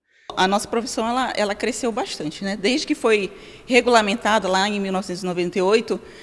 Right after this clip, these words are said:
é, evoluiu. Nos ulti-, principalmente na última década, nós passamos a ser mais valorizados.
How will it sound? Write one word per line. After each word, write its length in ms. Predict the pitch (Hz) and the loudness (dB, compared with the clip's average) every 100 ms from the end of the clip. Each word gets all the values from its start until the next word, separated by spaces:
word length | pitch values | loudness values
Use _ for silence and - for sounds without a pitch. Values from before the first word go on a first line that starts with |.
| - - - | -20 -8 2
é, 520 | 190 185 185 185 - | 6 8 10 10 8
evoluiu. 540 | 214 220 254 311 196 - | 2 6 4 6 2 0
Nos 160 | 196 190 | -6 -2
ulti-, 200 | 202 202 | -2 -4
principalmente 600 | - 285 - 277 277 294 | 2 2 4 0 0 2
na 100 | 262 | 2
última 360 | 262 294 262 269 | 2 2 2 2
década, 480 | 175 - 226 247 330 - - - | 0 0 -2 -2 -4 -12 -18 -2
nós 320 | 220 226 220 | 4 4 4
passamos 520 | - 208 - 277 269 | 2 2 4 2 4
a 60 | 254 | 2
ser 160 | 254 | 2
mais 240 | 247 226 262 | 4 4 4
valorizados. 800 | 247 226 233 202 156 123 - | 4 4 2 2 2 0 -8